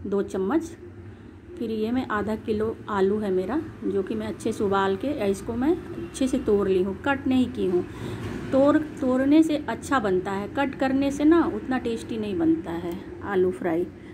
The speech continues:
तो अच्छे से तोड़ लीजिए हाथ से। फिर ह-, मेरा ये तेल गरम होने वाला है। अब इसमें मैं एक चम्मच जीरा डालूँगी।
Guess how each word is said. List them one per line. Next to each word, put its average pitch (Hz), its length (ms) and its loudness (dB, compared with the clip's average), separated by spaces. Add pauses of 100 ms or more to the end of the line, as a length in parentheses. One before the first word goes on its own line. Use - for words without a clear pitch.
(100)
तो - 100 -12
अच्छे - 260 -2
से 294 140 4
तोड़ 214 320 2
लीजिए 190 320 2
हाथ 170 260 0
से। 175 260 -8 (440)
फिर 220 120 -4
ह-, 220 180 -6
मेरा 214 320 -4
ये 233 280 2
तेल 214 360 0
गरम 214 280 4
होने 233 300 2
वाला 202 300 4
है। 262 180 2 (340)
अब 214 180 -2
इसमें 262 320 2
मैं 262 200 6
एक 254 380 2
चम्मच 240 480 -2
जीरा 220 380 2
डालूँगी। 208 640 2